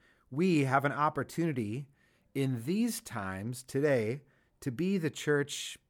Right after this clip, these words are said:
perhaps like never before, to be good news people, to bring relief where there is anxiety,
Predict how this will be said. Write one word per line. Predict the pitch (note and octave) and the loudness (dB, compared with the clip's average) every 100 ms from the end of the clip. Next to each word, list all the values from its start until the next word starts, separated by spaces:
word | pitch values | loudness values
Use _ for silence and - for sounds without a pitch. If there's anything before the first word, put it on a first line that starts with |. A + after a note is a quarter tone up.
| - | -12
perhaps | - C3+ D#3+ E3+ E3+ - | -6 -4 0 -2 -2 -2
like | C#3+ C3 B2+ | 0 0 0
never | B2 A#2+ A#2 | 0 0 -2
before, | A2 - A#2 G2 F#2 G2 _ _ _ _ _ _ _ _ _ _ _ _ _ _ | -4 -6 -6 -4 -6 -10 _ _ _ _ _ _ _ _ _ _ _ _ _ _
to | - E3 | 0 4
be | F#3+ F3+ E3 - A#2+ | 6 6 4 0 0
good | G#2 F#3 D#3 | 6 6 6
news | F#3 F#3 | 4 2
people, | - F#3 F3+ A2+ F#2 _ _ _ _ _ _ _ _ _ _ _ _ _ - | 0 -4 0 -4 -4 _ _ _ _ _ _ _ _ _ _ _ _ _ -6
to | D3 | 0
bring | D#3+ D#3 D3 | 2 4 4
relief | C3 C3+ E3+ F#3 - | 2 2 2 0 -2
where | D3 C3+ B2+ | 0 4 4
there | B2+ C3 | 4 2
is | C3 C3 | 2 0
anxiety, | B2+ A#2+ C3+ C3 C3+ G#2 G2+ | 0 0 2 2 2 -2 -6